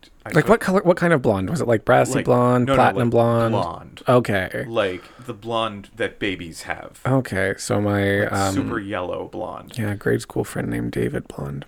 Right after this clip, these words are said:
Speaker 2: Hmm.
Speaker 1: Um, and so, you know, we kind of had a little bit of a back and forth and stuff. And then I,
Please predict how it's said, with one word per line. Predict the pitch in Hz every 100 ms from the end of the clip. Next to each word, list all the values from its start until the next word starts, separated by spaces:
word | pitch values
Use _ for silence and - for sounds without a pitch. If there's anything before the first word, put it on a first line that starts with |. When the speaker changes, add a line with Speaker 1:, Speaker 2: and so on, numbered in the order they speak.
| -
Speaker 2:
Hmm. | - 123 131
Speaker 1:
Um, | 117 104 92 90 87 - _ _ -
and | 113 104 95
so, | 98 - 104 92 90 87 82 _ _ _ _
you | -
know, | 107
we | 107
kind | 113 123
of | 104
had | 110
a |
little | 98 101
bit | 92 98
of | 95
a |
back | 95 92 95
and | -
forth | 87 90 -
and | 92
stuff. | - 92 90
And | 101
then |
I, | 95